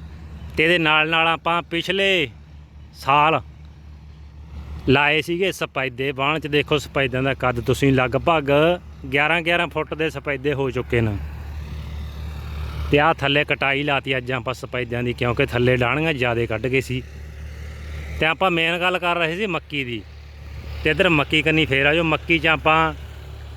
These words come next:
ਲਗਭਗ ਯੂਰੀਆ ਪਾਈ ਸੀ ਸ਼ੁਰੂ ਦੇ ਵਿੱਚ ਤਿੰਨ ਵਾਰੀ, ਤੇ ਉਸ ਤੋਂ ਬਾਅਦ ਯੂਰੀਆ ਦੀ ਕੋਈ ਲੋੜ ਨਹੀਂ ਪਈ। ਤੇ ਸੁੰਡੀ ਵਾਲੀ ਸਪਰੇਅ ਜ਼ਰੂਰ ਕਰਨੀ ਪਈ ਆਪਾਂ ਨੂੰ ਲਗਭਗ ਪੰਜ ਤੋਂ ਛੇ ਵਾਰ। ਤੇ ਹੁਣ ਲਾਸਟ ਸਪਰੇਅ ਕੀਤੀ ਸੀ ਆਪਾਂ ਡੈਲੀਗੇਟ ਦੀ,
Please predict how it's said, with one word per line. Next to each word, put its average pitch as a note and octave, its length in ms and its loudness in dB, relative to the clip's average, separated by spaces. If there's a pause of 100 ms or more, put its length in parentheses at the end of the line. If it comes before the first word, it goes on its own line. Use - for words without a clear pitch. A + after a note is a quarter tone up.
(120)
ਲਗਭਗ D3+ 520 2
ਯੂਰੀਆ D#3 480 4
ਪਾਈ D#3 220 4
ਸੀ D#3 140 2
ਸ਼ੁਰੂ D3 260 0
ਦੇ F3+ 120 4
ਵਿੱਚ D#3 200 2
ਤਿੰਨ D3 280 4
ਵਾਰੀ, B2+ 320 6 (600)
ਤੇ D3 60 0
ਉਸ C#3+ 220 4
ਤੋਂ D3+ 160 4
ਬਾਅਦ C#3+ 240 6
ਯੂਰੀਆ D3+ 280 4
ਦੀ D#3 100 4
ਕੋਈ D3+ 280 2
ਲੋੜ D#3 240 6
ਨਹੀਂ C#3 160 2
ਪਈ। C3+ 240 2 (1080)
ਤੇ C3+ 640 6
ਸੁੰਡੀ D3 380 0
ਵਾਲੀ D3+ 160 4
ਸਪਰੇਅ C3 360 0
ਜ਼ਰੂਰ C3 360 2
ਕਰਨੀ D3 360 4
ਪਈ C#3+ 240 4
ਆਪਾਂ C#3 300 4
ਨੂੰ D3+ 140 2
ਲਗਭਗ C#3+ 540 4 (100)
ਪੰਜ C3 240 4
ਤੋਂ C#3 160 2
ਛੇ B2 260 2
ਵਾਰ। A#2 320 4 (1120)
ਤੇ C#3+ 80 4
ਹੁਣ C#3 180 6
ਲਾਸਟ B2+ 380 4
ਸਪਰੇਅ C#3 380 0
ਕੀਤੀ C#3 320 -2
ਸੀ C#3+ 120 0
ਆਪਾਂ C#3 220 4
ਡੈਲੀਗੇਟ B2+ 640 4
ਦੀ, C#3 220 0